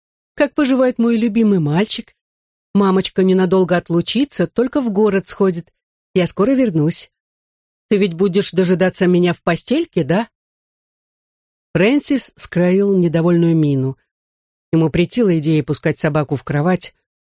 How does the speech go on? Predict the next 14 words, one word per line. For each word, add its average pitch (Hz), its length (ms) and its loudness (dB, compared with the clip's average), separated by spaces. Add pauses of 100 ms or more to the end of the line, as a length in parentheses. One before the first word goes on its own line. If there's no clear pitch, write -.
но 156 120 2
он 151 100 2
промолчал. 147 680 -4 (840)
«Тогда 277 300 2
ступай. 175 560 -4 (480)
Ах 226 160 0
ты 214 100 0
моя 190 280 2
золотце. 175 640 -2 (540)
Мамочка 175 480 0
скоро 220 280 0
придет». 208 440 -2 (800)
Мелисса 147 400 0
распрямилась 160 800 0